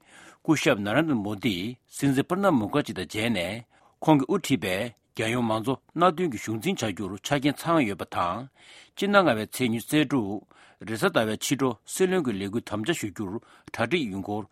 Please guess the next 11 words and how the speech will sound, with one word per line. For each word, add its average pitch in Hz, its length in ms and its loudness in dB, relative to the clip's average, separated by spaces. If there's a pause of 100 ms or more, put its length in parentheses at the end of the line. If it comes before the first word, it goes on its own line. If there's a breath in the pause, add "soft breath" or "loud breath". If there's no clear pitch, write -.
(220 soft breath)
신지를 170 460 0
년생 147 320 4
슈도 104 340 -8
바탕. 98 600 -4 (580 loud breath)
대야 123 220 4
실령의 185 380 4
명등 107 380 2
중화 104 220 -4
구샵 117 340 -2
나라든 127 320 0
모디 98 560 -4